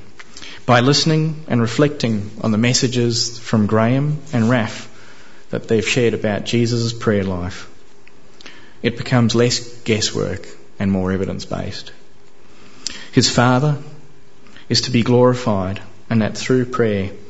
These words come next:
Jesus and God were aligned in those were to, who were to be selected as the apostles. That he was praying for unity,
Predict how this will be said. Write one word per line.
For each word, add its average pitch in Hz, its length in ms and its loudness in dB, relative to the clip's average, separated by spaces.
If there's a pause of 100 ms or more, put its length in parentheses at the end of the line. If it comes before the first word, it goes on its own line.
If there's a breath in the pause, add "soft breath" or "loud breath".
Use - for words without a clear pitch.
(420 loud breath)
Jesus 127 440 4
and 110 160 4
God 110 260 4
were 101 140 4
aligned 98 500 2 (120)
in 104 120 2
those 104 240 4
were 101 120 2
to, 98 360 0 (300)
who 101 300 -2 (100)
were 101 160 2
to - 140 -8
be 98 140 -2
selected 101 600 -2 (220)
as - 140 -6
the - 100 -6
apostles. - 640 -2 (800 loud breath)
That 120 120 6
he 113 40 6
was 107 100 4
praying 131 420 2
for 127 140 -4
unity, 123 560 0